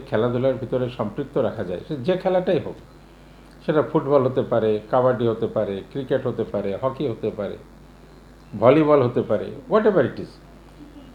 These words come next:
তাদেরকে যদি সম্পৃক্ত রাখা যায়, তাহলে সামাজিকভাবে এটা একটা বড় দায়িত্ব পালন করে, সমাজকে অনেক পরিশুদ্ধ রাখা যায়।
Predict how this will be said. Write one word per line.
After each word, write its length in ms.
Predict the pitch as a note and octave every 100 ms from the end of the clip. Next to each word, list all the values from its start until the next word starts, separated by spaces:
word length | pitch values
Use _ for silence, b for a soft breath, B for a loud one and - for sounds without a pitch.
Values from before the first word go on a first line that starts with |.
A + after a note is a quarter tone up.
| -
তাদেরকে 420 | B2 C#3+ F#3+ G#3
যদি 200 | G3+ G3+
সম্পৃক্ত 580 | G3 - C#3+ - G3+ G#3+
রাখা 300 | F#3 - F#2
যায়, 180 | F2+ A#2 -
তাহলে 180 | B2
সামাজিকভাবে 760 | A#2 - C3 C#3+ E3 - E3+ G3
এটা 140 | E3+
একটা 160 | D#3 D3
বড় 300 | A#2 C3 B2+
দায়িত্ব 360 | A#2+ A#2 - G#2
পালন 240 | G#2 F#2
করে, 220 | - F#2 - - - B B B B - -
সমাজকে 360 | C#3 C#3+ D#3 F3
অনেক 220 | D#3+ F#3 -
পরিশুদ্ধ 440 | C#3+ B2 C3+ A#2
রাখা 280 | A2+ E2+ F2
যায়। 160 | F2